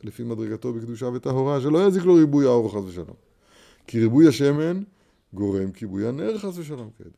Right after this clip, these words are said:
ומכל שכן על ידי שתיית יין, אף על פי שנתרומם הדעת על ידי היין, זה נכון,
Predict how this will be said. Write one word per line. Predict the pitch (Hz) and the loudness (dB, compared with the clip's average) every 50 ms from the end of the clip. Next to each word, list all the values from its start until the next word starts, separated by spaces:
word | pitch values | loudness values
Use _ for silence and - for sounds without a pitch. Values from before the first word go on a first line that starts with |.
| _ _ _ _ _ _ _ _ _ _ _ _ _ _ _ - 82 | _ _ _ _ _ _ _ _ _ _ _ _ _ _ _ -20 -16
ומכל | 85 85 - - 113 131 | -16 -14 -6 -6 -6 -6
שכן | 123 131 147 143 | -6 -8 -8 -6
על | 127 | -4
ידי | 117 104 110 104 | -4 -4 -4 -8
שתיית | - - - 95 98 101 95 - | -8 -12 -14 -12 -12 -12 -12 -12
יין, | 110 107 147 175 185 180 175 160 143 120 - - _ _ _ _ _ - 95 | -12 -10 -8 -6 -6 -6 -6 -8 -8 -12 -14 -18 _ _ _ _ _ -20 -12
אף | 90 | -12
על | - | -12
פי | - - 143 | -10 -10 -8
שנתרומם | 127 156 139 110 110 110 104 117 135 143 131 | -8 -8 -8 -6 -6 -4 -4 -2 -2 -2 -4
הדעת | 110 120 131 135 123 131 | -2 -2 -2 -2 -2 -2
על | 123 | -4
ידי | 117 113 123 120 | -4 -2 -2 -2
היין, | 117 113 110 104 90 101 113 117 | -2 -2 -4 -4 -6 -6 -8 -8
זה | 104 107 | -8 -8
נכון, | 98 90 - - 80 85 98 127 151 | -10 -10 -12 -14 -18 -16 -16 -18 -20